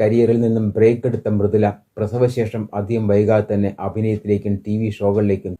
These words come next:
തിരിച്ചുവരവ് നടത്തുകയും ചെയ്തിരുന്നു. സീരിയലുകളിലും സ്റ്റാർ മാജിക് പോലുള്ള ഷോകളിലുമെല്ലാം മൃദുല ഇപ്പോഴും വളരെയധികം സജീവമാണ്. സീരിയലുകളിൽ സജീവമായിരുന്ന സമയത്ത് തന്നെ മൃദുല YouTube-ൽ ആരംഭിച്ച വ്ലോഗും പ്രേക്ഷകർ ഏറ്റെടുത്തിരുന്നു.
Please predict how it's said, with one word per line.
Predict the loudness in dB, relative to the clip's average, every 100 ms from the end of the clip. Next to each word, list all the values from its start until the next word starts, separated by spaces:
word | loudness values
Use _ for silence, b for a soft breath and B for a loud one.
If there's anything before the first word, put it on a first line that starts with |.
| -4
തിരിച്ചുവരവ് | -4 0 4 8 8 4
നടത്തുകയും | -2 -4 -4 -4
ചെയ്തിരുന്നു. | -6 -8 -10 -12 -18 _ _ _ _
സീരിയലുകളിലും | 2 6 8 8 8 8 8 2 -4
സ്റ്റാർ | -4 2 2
മാജിക് | 2 0 -2 -6 -2
പോലുള്ള | 0 0
ഷോകളിലുമെല്ലാം | 0 2 4 4 6 6 4 4 2 0
മൃദുല | 0 0 0 -2
ഇപ്പോഴും | -8 0 2 2
വളരെയധികം | 2 2 0 -2 -6
സജീവമാണ്. | -8 -12 -8 -6 -4 -6 -14 _ _ _ _ _
സീരിയലുകളിൽ | -8 -2 0 2 2 0 0
സജീവമായിരുന്ന | -2 -2 0 2 2 2 2
സമയത്ത് | 0 0 0 0 0
തന്നെ | 0 0
മൃദുല | -2 0 2 2 2
YouTube-ൽ | -2 -4 -2 0
ആരംഭിച്ച | 0 0 -2 -4
വ്ലോഗും | 0 2 2 2 -4 -4
പ്രേക്ഷകർ | -6 -8 -10 -14 -12
ഏറ്റെടുത്തിരുന്നു. | -12 -12 -12 -12 -12 -14 -16